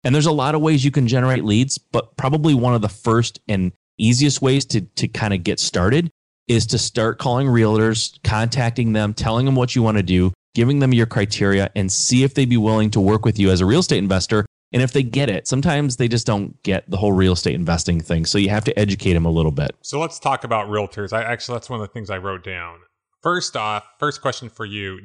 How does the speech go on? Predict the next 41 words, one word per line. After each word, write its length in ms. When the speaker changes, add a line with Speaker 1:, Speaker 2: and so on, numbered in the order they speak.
Speaker 2:
Do 180
I 100
need 420
my 140
real 200
estate 360
license 640
personally? 420
Speaker 1:
No, 360
you 140
don't. 280
I 120
don't 160
think 200
you 60
need 140
your 100
real 120
estate 240
license. 420
I 80
don't 140
have 220
mine. 300
I've 140
never 260
really 260
considered, 640
I 60
mean, 100
I've 100
considered 400
it, 120
but 100
I've 160
never 260
seriously 540
considered 380
getting 260
it. 160
Um, 400